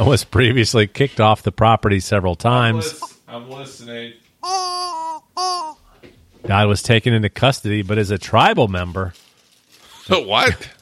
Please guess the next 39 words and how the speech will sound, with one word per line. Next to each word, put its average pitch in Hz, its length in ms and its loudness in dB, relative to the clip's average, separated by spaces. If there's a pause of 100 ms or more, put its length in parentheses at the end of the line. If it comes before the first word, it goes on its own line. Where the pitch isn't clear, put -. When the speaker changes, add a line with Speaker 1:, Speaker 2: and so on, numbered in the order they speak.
(120)
Speaker 1:
Okay. - 380 -6 (520)
Well, 135 100 0
he's 151 120 0
a 139 60 0
tribal 180 380 2
member, 104 340 0
so 107 140 -4
they 104 120 0
couldn't 135 220 -2
really 117 220 0
take 113 120 2
Speaker 2:
Oh. 131 140 6
Speaker 1:
him 104 60 2
into 101 120 -8
custody, 117 400 -2
but 85 140 -8
they 85 80 -8
did 107 240 0
anyway. 92 460 -6 (540)
Speaker 2:
What's 147 200 2
Speaker 1:
And 104 80 2
Speaker 2:
a - 20 2
Speaker 1:
now 113 60 2
the - 20 0
case 104 80 -4
Speaker 2:
tribal 147 360 4
Speaker 1:
will 135 60 4
be 98 60 0
Speaker 2:
member? 92 220 2
Speaker 1:
turned 104 180 -2
over 101 220 -4
to 92 80 -6
federal 104 480 -2
agents. 87 580 -6
Looking 113 300 -4
at 151 180 -2
him, 110 160 -4
I 107 80 0
mean, 110 320 -2